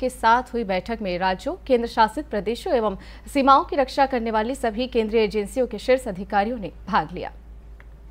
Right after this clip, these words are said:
निर्वाचन आयोग ने आगामी चुनावों में युवा शहरी मतदाताओं की भागीदारी बढ़ाने के लिए सोशल मीडिया पर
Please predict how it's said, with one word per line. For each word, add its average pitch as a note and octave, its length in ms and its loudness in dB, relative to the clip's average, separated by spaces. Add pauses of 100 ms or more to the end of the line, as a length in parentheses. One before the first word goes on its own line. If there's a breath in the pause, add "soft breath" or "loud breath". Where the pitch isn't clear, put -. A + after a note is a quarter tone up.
(600 soft breath)
निर्वाचन D4 420 8
आयोग D#4 360 6
ने D#4+ 280 0
आगामी C4+ 640 6
चुनावों C4 500 6
में F#3+ 280 -2
युवा D4 320 8
शहरी C4 320 4
मतदाताओं A#3 560 4
की B3 120 -8
भागीदारी G#3 560 2
बढ़ाने G3 380 -4
के B3+ 120 -6
लिए E3 160 -6
सोशल D4 340 -4
मीडिया G3+ 280 -2
पर F#3+ 180 -4